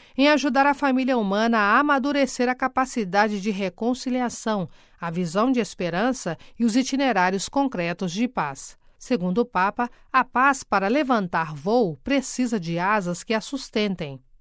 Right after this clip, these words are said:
As asas da educação e da justiça. Investir na cultura favorece a diminuição do ódio e o aumento da civilidade e prosperidade.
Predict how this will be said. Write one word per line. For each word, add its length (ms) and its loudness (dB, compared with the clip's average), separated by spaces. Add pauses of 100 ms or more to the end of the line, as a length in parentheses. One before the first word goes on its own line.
(340)
As 220 -2
asas 320 0
da 160 -2
educação 800 -2
e 80 0
da 180 -2
justiça. 720 -2 (320)
Investir 800 0
na 120 0
cultura 640 -2
favorece 640 -4
a 60 -4
diminuição 840 0
do 160 -2
ódio 480 2
e 80 0
o 80 4
aumento 460 0
da 160 0
civilidade 1120 -2
e 100 -2
prosperidade. 1120 -4